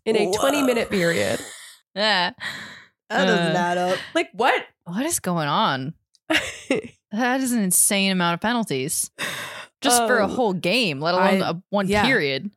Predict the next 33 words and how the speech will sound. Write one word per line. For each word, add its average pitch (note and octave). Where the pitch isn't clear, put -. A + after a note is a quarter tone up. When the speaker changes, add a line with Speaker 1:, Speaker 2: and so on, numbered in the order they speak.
Speaker 1:
In D#4+
any D#4
case, F3
this B3+
is E4
one A3+
of A3
those G#3
games. E3+
The A#3+
Devils C#4
won E3
four D#3+
two, D#3
but F#3+
they G#3
won B3+
in F#3
spite -
of F3+
their F#3
Speaker 3:
Themselves? -
Speaker 1:
goaltending. -
In A3+
spite E3
of E4+
Speaker 3:
Oh. -
Speaker 1:
themselves, F#3+
in A#3
spite G#3
of G3
the G3
fights, E3+